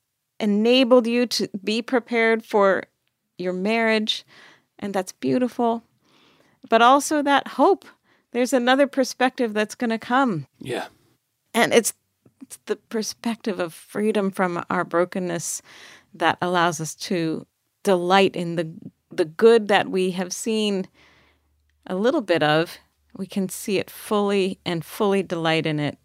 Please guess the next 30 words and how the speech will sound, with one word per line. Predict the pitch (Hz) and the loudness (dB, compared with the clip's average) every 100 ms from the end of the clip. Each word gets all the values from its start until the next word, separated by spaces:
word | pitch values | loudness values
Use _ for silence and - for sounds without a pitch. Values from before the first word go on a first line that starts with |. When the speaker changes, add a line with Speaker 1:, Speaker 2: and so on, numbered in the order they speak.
| - | -10
Speaker 1:
in | 160 | -6
heaven. | 151 175 147 131 | -6 -6 -6 -6
And | 147 | -6
that's | 156 - | -8 -8
so | - 202 | -6 -4
beautiful. | 190 226 220 - 139 143 _ _ _ - | -2 0 -2 -4 -8 -10 _ _ _ 0
Speaker 2:
Can | 143 | 0
I, | 139 | 2
can | - 165 | 4 4
I | |
add | 175 156 160 | 4 2 4
one | 165 156 | 4 4
thing | 160 170 | 4 4
to | 233 | 4
Speaker 1:
Yeah. | 285 | 2
Speaker 2:
this, | 165 - | 2 0
which | - 131 | 0 2
I | - | 4
Speaker 1:
Mm-hmm. | 254 | 6
Speaker 2:
think | 139 | 4
is | 127 123 | 4 6
really | 131 135 139 | 8 8 8
important? | 135 123 127 113 107 - - | 6 4 2 0 0 -8 -10
Speaker 1:
Yeah. | 208 160 _ _ - | -12 -14 _ _ -16
Speaker 2:
'Cause | 104 | -8
this | 127 - | -2 -2
is | 127 | 0
where | 131 131 | 0 0
people | - 123 - 117 104 | 0 -4 -2 -4 -4
get | - 117 110 | -2 0 0